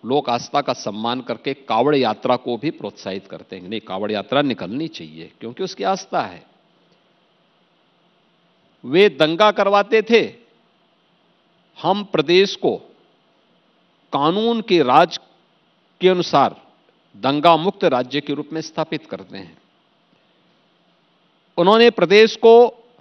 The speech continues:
अराजकता की भट्टी में झोंकने का प्रयास किया था,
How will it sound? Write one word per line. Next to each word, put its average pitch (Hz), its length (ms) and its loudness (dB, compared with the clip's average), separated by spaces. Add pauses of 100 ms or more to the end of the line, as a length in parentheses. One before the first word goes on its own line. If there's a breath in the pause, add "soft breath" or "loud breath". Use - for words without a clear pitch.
(680)
अराजकता 147 840 4 (480)
की 175 100 4
भट्टी 120 380 0
में 202 120 2
झोंकने 160 440 -2
का 202 100 4
प्रयास 196 420 2
किया 214 180 2
था, 165 340 -6